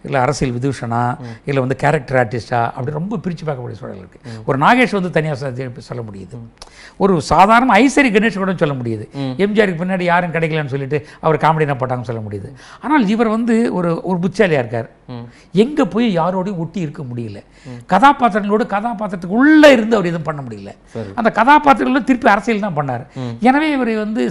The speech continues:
Speaker 1: சினிமாவுல
Speaker 2: ம்.
Speaker 1: இப்படிப்பட்ட ஒரு நடிகர் அப்படின்னு சொல்லக்கூடிய இடத்துல அவர் இல்ல.
Speaker 2: இல்ல.
Speaker 1: அதான் அவருடைய சங்கடம்.
Speaker 2: சரி.
Speaker 1: அதனால சோ வந்து திரைப்படத்துல வந்து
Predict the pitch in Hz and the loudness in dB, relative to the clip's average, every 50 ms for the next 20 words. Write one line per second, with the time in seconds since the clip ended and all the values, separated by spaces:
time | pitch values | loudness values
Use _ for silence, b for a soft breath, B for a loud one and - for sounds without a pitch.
0 | - - 240 320 330 330 226 202 180 175 196 208 - - B B B B 113 220 | -2 -2 -4 -4 -2 -2 -2 0 2 2 2 0 0 -4 B B B B -6 -4
1 | 185 - 214 233 - - - - 269 240 214 185 190 196 190 202 208 208 - - | 0 0 0 2 2 0 4 6 6 6 6 4 2 0 0 2 0 0 -2 -4
2 | 165 147 165 170 185 - - 160 156 160 143 139 143 139 135 127 120 117 117 117 | -6 -6 -6 -6 -6 -6 -6 -4 -4 -4 -6 -6 -6 -4 -4 -4 -4 -4 -4 -6
3 | 117 127 - 135 107 98 104 104 104 104 - - _ - 117 107 - 127 139 190 | -8 -8 -8 -10 -12 -12 -12 -12 -12 -12 -12 -14 _ -12 -12 -8 -6 -6 -6 -6
4 | 196 180 135 113 110 104 98 98 95 90 87 87 87 90 92 87 - - - - | -6 -6 -8 -10 -12 -12 -14 -14 -16 -16 -18 -18 -20 -20 -20 -20 -20 -20 -20 -20
5 | - - 107 104 - - - - b b b - 127 - - 156 196 214 196 - | -20 -18 -16 -16 -14 -16 -16 -20 b b b -8 -8 -6 -2 0 0 0 0 -2
6 | - 240 269 277 262 226 208 202 208 156 196 185 208 185 185 175 170 170 160 156 | 0 2 2 2 2 2 0 -2 -2 -2 -2 -4 -4 -4 -4 -6 -6 -4 -2 -2
7 | 156 160 160 170 165 139 B | -2 -2 -2 -2 -2 -4 B